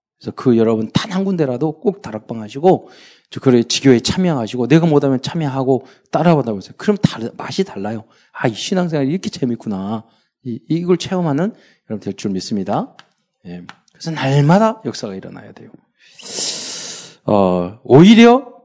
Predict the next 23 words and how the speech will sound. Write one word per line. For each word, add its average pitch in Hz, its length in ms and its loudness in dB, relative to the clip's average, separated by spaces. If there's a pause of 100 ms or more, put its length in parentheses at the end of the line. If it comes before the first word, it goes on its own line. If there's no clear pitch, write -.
우리 127 260 4
장로님들이 127 760 4
여러분의 110 460 4
모습을 101 340 -2
보고 95 180 -2
개혁될 120 580 0
정도로. - 420 -16 (640)
음. 135 160 -8 (480)
그러면 214 640 4
우리 147 160 2
방법 131 560 0 (1160)
어떻게 - 280 0
해야 151 100 6
됩니까? 104 400 -6 (640)
예. 90 140 -12 (1200)
어, 147 340 8
히-, - 460 -6
히브리서 226 640 6
이 185 160 4
장 190 200 6
십이 190 340 4
절에 190 640 6
보면 135 460 4